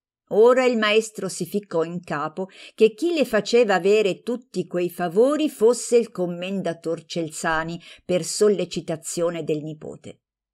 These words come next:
e non poté trattenersi dal fare uno sfogo con costui. «È una vergogna», gli disse un giorno senza preamboli, «che mentre ci sono dei professori di ginnastica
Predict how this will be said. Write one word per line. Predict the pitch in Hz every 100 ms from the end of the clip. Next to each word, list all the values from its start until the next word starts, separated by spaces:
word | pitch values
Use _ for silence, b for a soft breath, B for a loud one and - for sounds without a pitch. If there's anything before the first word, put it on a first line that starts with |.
| _ _
e | 196
non | 156 185 196
poté | 185 160 202 196
trattenersi | 180 160 - 147 175 160 - 196
dal | 147 147
fare | - 175 180 160
uno | 151 151
sfogo | 151 - 156 151 160 143
con | 143 147
costui. | 151 147 - 127 107 - _ _ _ _ _ _ _ _ _
«È | _ 123 165 190
una | 202 202
vergogna», | 202 196 170 208 170 160 147 - _ _ _
gli | - 160
disse | 170 - 165
un | 156
giorno | 165 170 151 156
senza | 151 160 156 165
preamboli, | 151 160 156 156 151 156 156 b b b _ _
«che | 143
mentre | 180 247 240 233 226 208
ci | 202
sono | 190 240 233 196
dei | 196
professori | 196 208 208 208 - - 262 240 202
di | 208
ginnastica | 170 214 202 208 196 156 - 151 156